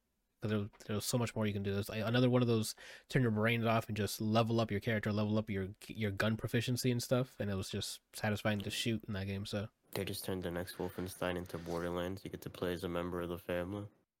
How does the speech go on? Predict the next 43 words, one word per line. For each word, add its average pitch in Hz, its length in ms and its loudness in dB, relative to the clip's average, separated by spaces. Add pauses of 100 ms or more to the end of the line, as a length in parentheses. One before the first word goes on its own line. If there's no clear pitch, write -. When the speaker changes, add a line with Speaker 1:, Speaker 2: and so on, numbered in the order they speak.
(480)
Speaker 1:
Maybe, 139 520 4
'cause, 113 120 -4
uh, 120 100 0
again, 123 280 0
I 107 120 0
don't 135 120 2
want 135 120 4
it 127 80 2
to 123 60 -4
be 110 180 2
a 101 40 0
sh-, - 200 -6 (100)
looter 110 320 2
shooter 101 440 -4 (420)
like 107 160 -4
that. 98 320 -2 (1600)
'Cause 127 120 4
again, 113 200 4
it'll 110 180 4
be 107 180 2
weird. 101 280 0
I 135 60 0
don't 113 80 0
know. 101 100 -6 (1040)
The 131 60 8
gunplay 143 400 8
in 113 160 4
Wolfenstein 110 440 2
is 98 80 -2
so 110 320 2
fun 104 240 -2
that 104 100 2
I - 20 2
don't, 101 160 -2
I 107 100 4
don't 117 80 4
want 113 160 4
just 107 140 0
random 98 500 2
guns 98 380 2
with - 200 -6
random 98 380 0
f-, - 600 -20